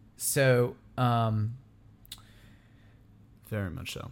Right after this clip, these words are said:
Speaker 1: there's a lot to it. There's a lot to, like,
Speaker 2: Oh, yeah.
Speaker 1: the nutrition, the exercise selection, the, you know, what's gonna work, what's not gonna work, what does, does a person need more, and that we determine all that stuff through testing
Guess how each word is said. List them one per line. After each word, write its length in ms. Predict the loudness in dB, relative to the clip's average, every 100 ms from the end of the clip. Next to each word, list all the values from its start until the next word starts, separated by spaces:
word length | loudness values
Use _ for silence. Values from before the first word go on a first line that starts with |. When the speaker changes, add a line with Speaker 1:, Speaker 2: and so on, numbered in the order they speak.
| -10
Speaker 1:
there's 320 | 2 4 6
a 80 | 4
lot 420 | 2 0 -2 -4
to 260 | -6 -4 -4
it. 200 | -6 -8
There's 220 | 2 2 4
a 60 |
lot 280 | 2 2 0
to, 220 | -2 0 2
like, 260 | 4 2
Speaker 2:
Oh, 20 | 0
yeah. 60 |
Speaker 1:
the 100 | 0
nutrition, 600 | 2 2 4 2 4 2
the 100 | 0
exercise 580 | 0 -4 -2 0 2 2
selection, 800 | 2 2 2 0 0 0 0 0
the, 360 | 0 -2 -2 -6
you 200 | -2 -2
know, 60 | -2
what's 320 | -2 -2 -2
gonna 280 | 0 2 2
work, 280 | 2 2 0
what's 160 | -2
not 180 | 0 0
gonna 160 | 2 0
work, 380 | 2 2 2 0
what 260 | 0 0
does, 220 | 0 -2 -2 -10
does 140 | -8 -4
a 60 |
person 400 | -2 0 0 0
need 240 | 0 0 0
more, 280 | 0 0 0
and 200 | 0 2
that 180 | 0
we 140 | -2 -2
determine 400 | -2 0 2 4
all 100 | 2
that 180 | 0 0
stuff 280 | 0 0
through 80 | -2
testing 760 | -2 0 2 0 0 0 0